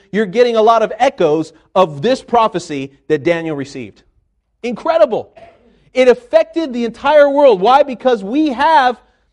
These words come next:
we have it in our Bible today. The answer that he received is far more important than just Daniel's moment in history. It affected everything afterwards.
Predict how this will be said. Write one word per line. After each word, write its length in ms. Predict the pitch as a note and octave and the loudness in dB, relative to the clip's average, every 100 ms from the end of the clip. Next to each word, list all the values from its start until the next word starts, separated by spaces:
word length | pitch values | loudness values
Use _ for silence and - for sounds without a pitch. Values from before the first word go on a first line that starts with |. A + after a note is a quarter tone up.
| _ _ | _ _
we 240 | D#3+ D4 D#4+ | -2 0 0
have 380 | G#3 E4 F4 B3+ | 0 0 0 0
it 200 | C4 B3+ | -4 -6
in 180 | C4+ C#4 | -4 0
our 320 | C4+ F#3+ D3 _ - | 0 0 -6 _ 0
Bible 360 | D#4 E4+ D#4+ | 0 2 0
today. 600 | D#4+ D#4+ E4+ F4+ C#4+ C#3 _ _ _ _ _ _ _ _ _ _ _ _ _ - | -2 0 4 4 2 -2 _ _ _ _ _ _ _ _ _ _ _ _ _ -14
The 160 | G3+ | -12
answer 380 | G#3 B3+ B3 G3+ | -8 -6 -4 -2
that 120 | F#3 | -2
he 160 | E3+ G#3 | -2 -6
received 440 | G3 - A3+ G3+ | -8 -10 -10 -6
is 140 | D#3+ D#3+ | -6 -8
far 480 | - A#3 A#3+ A3+ A3+ - | -4 0 2 0 -2 -8
more 240 | F3 G3 | -4 -2
important 500 | F3 - G#3+ G#3+ D#3+ _ _ D#3+ | -4 -2 -4 -4 -14 _ _ -8
than 180 | D#3+ | -6
just 480 | C#3+ G3 F#3 - C#3+ | -4 -2 -4 -8 -8
Daniel's 480 | E3 F3+ F#3 E3+ D3+ | -6 -4 -4 -6 -8
moment 480 | C#3 D3+ F3 E3 D3+ | -10 -8 -8 -8 -12
in 120 | C#3 | -16
history. 500 | B2+ E3 - B2+ G#2 _ _ _ | -14 -16 -14 -16 -16 _ _ _
It 220 | D#3 D#3 - | -12 -12 -14
affected 720 | C#3+ _ G3+ - D3 C3+ - | -20 _ -10 -8 -8 -8 -4
everything 560 | F3 E3+ F#3+ - E3+ E3 | -4 -4 -10 -8 -10 -8
afterwards. 1120 | D#3+ - C#3+ A2+ G#2 F#2+ - - - _ | -12 -10 -10 -10 -16 -20 -20 -20 -20 _